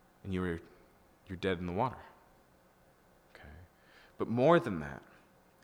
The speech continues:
the resurrection isn't just important because it's the foundation of our faith and what God has done through Jesus Christ. It's also important because it solves the final problem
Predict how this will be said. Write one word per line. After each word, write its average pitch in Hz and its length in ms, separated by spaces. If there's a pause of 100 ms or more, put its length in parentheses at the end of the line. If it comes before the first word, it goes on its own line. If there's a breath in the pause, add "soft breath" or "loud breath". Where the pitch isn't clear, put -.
(180 loud breath)
the 107 60
resurrection 143 600
isn't 123 220
just 117 300
important 104 440
because 98 240
it's 95 140
the 101 140
foundation 107 800
of 107 120
our 98 140
faith 117 340
and 95 120
what 92 120
God 117 220
has 117 140
done 117 180
through 117 160
Jesus 107 380
Christ. - 400 (300 loud breath)
It's 110 180
also 143 400
important 113 500
because 104 300
it - 160
solves 139 880 (260 loud breath)
the 98 80
final 135 540
problem 110 640